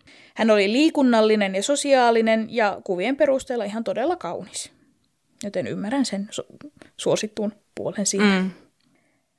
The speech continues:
Speaker 1: Hänen mumminsa antoi haastattelun Iltalehdelle ja sanoi, ja tässä tulee lainaus,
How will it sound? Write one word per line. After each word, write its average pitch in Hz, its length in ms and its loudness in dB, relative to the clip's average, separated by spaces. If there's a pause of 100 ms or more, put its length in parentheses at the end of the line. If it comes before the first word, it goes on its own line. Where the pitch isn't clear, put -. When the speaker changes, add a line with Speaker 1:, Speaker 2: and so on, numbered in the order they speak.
(120)
Speaker 1:
Hänen 226 340 2
mumminsa 269 520 6
antoi 214 280 4
haastattelun 214 640 0
Iltalehdelle 208 680 4
ja 190 100 2
sanoi, 196 540 0
ja - 80 -8
tässä 196 180 -2
tulee 190 200 0
lainaus, 196 580 -2